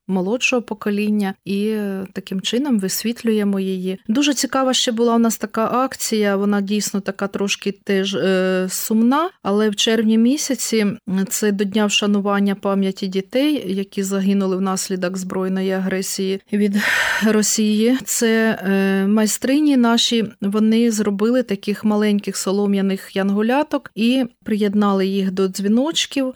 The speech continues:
І ось це були як символи цих голосів маленьких діток убитих. Тобто, м, проходила ця акція біля П'ятницької церкви. Тобто, в які часи живемо, о,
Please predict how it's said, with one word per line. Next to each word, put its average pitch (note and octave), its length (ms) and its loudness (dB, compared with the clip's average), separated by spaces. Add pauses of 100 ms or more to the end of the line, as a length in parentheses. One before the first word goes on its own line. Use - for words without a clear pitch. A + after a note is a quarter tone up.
І G#3+ 100 0
ось G#3+ 180 0
це B3 220 -2
були A3 300 2
як G#3 360 -2
символи G#3+ 760 0
цих - 380 -8
голосів G3 640 -2
маленьких F#3 640 -2
діток A3+ 420 -4
убитих. G#3 560 -2 (120)
Тобто, G#3 440 -2
м, F#3 460 -6
проходила G3 520 -2
ця F#3+ 220 -2
акція F#3+ 420 -4 (160)
біля G3 360 -2
П'ятницької G3 760 -4
церкви. A#3 720 -2 (180)
Тобто, G#3+ 440 -4 (240)
в G3 120 -6
які A#3 260 -4
часи A#3+ 380 -2
живемо, A#3 500 0
о, G3 200 -2